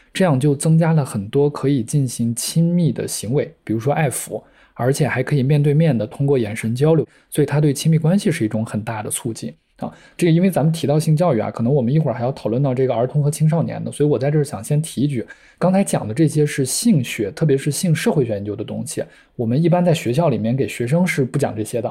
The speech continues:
<laughs> 还是更多的是这个更中正平和的从健康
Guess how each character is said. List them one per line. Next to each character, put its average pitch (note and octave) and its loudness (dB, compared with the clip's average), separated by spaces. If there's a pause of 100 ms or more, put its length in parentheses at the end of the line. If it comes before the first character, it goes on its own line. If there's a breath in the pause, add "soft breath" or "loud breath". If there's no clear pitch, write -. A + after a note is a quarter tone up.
(140)
<laughs> D3 4
还 - -2
是 D#3+ 2 (260 loud breath)
更 E3 4
多 D3+ 6
的 D3 4
是 D3 -2
这 C#3 2
个 A2+ 0
更 B2+ 0
中 D3 2
正 C#3 2
平 A#2+ -2
和 A#2+ -2
的 A#2+ 0
从 A2+ -4
健 D3 0
康 D3+ 2